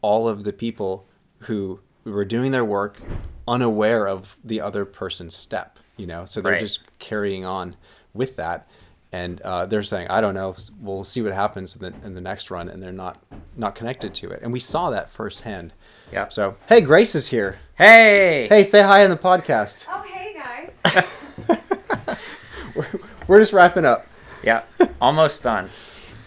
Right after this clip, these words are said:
Speaker 1: Um, <clears throat> but, uh, so this is a constant problem with,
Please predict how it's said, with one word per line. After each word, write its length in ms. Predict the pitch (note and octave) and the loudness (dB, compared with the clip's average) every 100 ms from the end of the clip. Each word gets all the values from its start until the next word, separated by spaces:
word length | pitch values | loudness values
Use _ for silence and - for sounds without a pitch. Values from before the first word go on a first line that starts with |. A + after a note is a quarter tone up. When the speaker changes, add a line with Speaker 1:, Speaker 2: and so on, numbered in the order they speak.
| - | 2
Speaker 1:
Um, 300 | B2+ G#2 G2+ _ _ _ _ _ _ - | 4 4 -2 _ _ _ _ _ _ -8
<clears throat> 260 | - - | -6 -2
but, 280 | B2 A#2 - - - - - _ - | 0 0 -2 -20 -20 -20 -20 _ -2
uh, 220 | A2 G2+ - | 0 0 -2
so 160 | - D3+ | 2 2
this 180 | E3 | 2
is 120 | F3 C3+ | -2 -4
a 40 | |
constant 460 | - B2 A#2+ G2+ E2+ | -4 -6 -6 -10 -6
problem 460 | G2+ F#2+ E2+ - - | -4 -4 -6 -16 -12
with, 300 | G#2+ - | -12 -12